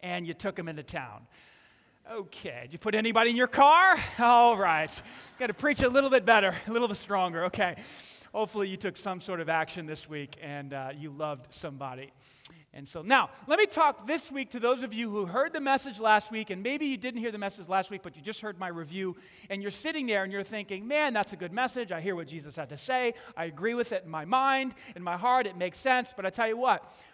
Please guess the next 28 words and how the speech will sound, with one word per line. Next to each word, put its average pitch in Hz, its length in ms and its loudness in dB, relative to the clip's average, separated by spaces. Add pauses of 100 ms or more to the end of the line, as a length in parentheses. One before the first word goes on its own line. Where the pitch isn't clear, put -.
what 240 160 -2
you're 240 120 -2
telling 320 480 4
me 311 120 -2
to 285 100 -4
do 208 460 0 (380)
verbing 254 440 4
people, 202 520 -4
loving 262 320 4
people, 214 240 -6
taking 220 320 -4
action. 233 380 2 (200)
That's 311 360 6
the 285 140 -6
reason 269 420 -2
that 247 120 4
my 220 120 2
relationships 226 880 -2
are 202 280 2
in 285 280 0
such - 340 -2
bad 196 240 2
shape, 311 360 0 (160)
because 285 280 0
that's 302 220 4
all 240 220 4
I 277 100 6
do. 349 380 -2